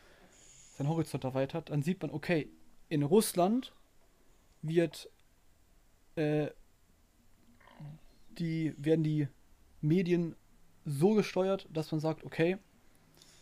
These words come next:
wir berichten jetzt so, dass die Ukrainer die Bösen sind. In Europa ist es genau andersrum. Wir berichten jetzt so, dass die Russen die Bösen sind. Wie schon gesagt, wie gerade auch schon Paul, äh,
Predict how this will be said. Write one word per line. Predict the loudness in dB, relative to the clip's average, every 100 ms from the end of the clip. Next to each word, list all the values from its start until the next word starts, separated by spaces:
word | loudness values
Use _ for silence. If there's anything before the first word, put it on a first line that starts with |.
| -20 -16 0
wir | 4 4 2 -6 -20 -6 2
berichten | 2 2 0
jetzt | 0 -2 -12 -20 -20 -20 -20 -20 -14
so, | -2 0 2 -2 -10 -4
dass | -4 0
die | 0
Ukrainer | 0 2 4 4 4
die | 0
Bösen | 4 6 6 2
sind. | -6 -8 -8 -18 -20 -20 -20 0
In | 2
Europa | 6 4 4
ist | 0
es | 0
genau | -2 -2
andersrum. | 0 0 0 0
Wir | 0
berichten | 0 0 -2
jetzt | 0
so, | 2
dass | 2 0 -2
die | -6 -2
Russen | 4 4 4
die | 0
Bösen | 2 0 0
sind. | -4 -6 -4
Wie | -4
schon | 0
gesagt, | 0 0 -4 -14 -20 -20 -20 -20
wie | -6
gerade | -4 -2
auch |
schon | -4
Paul, | -2 -2 -2 -4
äh, | -2 -2